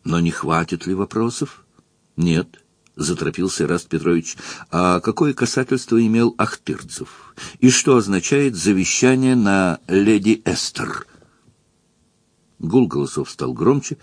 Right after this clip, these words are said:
и Фандорин досадливо обернулся. "Не нравится мой тон?"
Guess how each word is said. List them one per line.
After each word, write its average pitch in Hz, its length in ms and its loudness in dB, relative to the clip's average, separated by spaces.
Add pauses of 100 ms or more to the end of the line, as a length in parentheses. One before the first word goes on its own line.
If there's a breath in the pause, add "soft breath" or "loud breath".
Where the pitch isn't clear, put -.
(300 soft breath)
и 87 100 0
Фандорин 80 580 0
досадливо 90 680 0
обернулся. - 800 -8 (1600 loud breath)
"Не 110 260 4
нравится 143 720 6
мой 135 260 8
тон?" 214 500 4